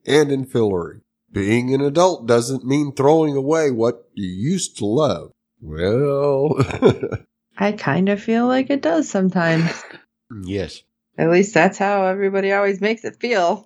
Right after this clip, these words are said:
Speaker 1: Yeah. So Alice and Penny also leave the room so that Quentin can have his moment to himself.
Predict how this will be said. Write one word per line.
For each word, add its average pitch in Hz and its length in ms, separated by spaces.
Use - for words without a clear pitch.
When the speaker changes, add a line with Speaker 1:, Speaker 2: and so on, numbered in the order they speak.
Speaker 1:
Yeah. 85 280
So 76 280
Alice 139 380
and 135 160
Penny 160 560
also 160 480
leave 147 300
the 135 100
room 147 360
so 110 220
that 90 180
Quentin 151 360
can 139 180
have 131 300
his 127 200
moment 110 440
to 98 180
himself. 98 480